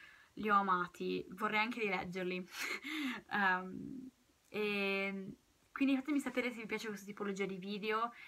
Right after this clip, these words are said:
se vi piacerebbe averne altri. Io ne ho già in mente uno, quindi quello sicuramente lo girerò, perché aspettavo di finire la trilogia proprio per <laughs> poter fare questo video. Ehm, in ogni caso fatemi sapere se avete letto The Giver,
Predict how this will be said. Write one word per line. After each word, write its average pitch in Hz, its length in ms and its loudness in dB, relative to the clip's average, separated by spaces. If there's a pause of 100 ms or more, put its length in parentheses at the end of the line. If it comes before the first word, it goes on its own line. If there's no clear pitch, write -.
(180)
se - 300 -2
vi 202 160 2
piacerebbe 196 480 -2
averne 185 380 -2
altri. 202 520 2
Io 214 160 -2
ne 208 140 -2
ho 196 160 0
già 196 140 0
in 202 120 -2
mente 208 320 -4
uno, 202 340 -2
quindi 196 280 -6
quello 247 260 0
sicuramente 226 640 -4
lo 220 120 -6
girerò, 208 400 -2
perché 202 360 -4 (440)
aspettavo - 380 2
di 220 120 0
finire 208 320 0
la 202 140 2
trilogia 196 500 0
proprio 190 300 -2
per 202 120 4
<laughs> 247 160 6
poter 240 260 0
fare 220 240 -2
questo - 300 -10
video. 220 380 0 (560)
Ehm, 190 840 -4 (560)
in 247 60 2
ogni 247 140 6
caso 269 180 2
fatemi 240 200 -2
sapere 226 280 -4
se 226 100 -2
avete 220 200 2
letto 208 200 -4
The 202 120 -4
Giver, 247 480 2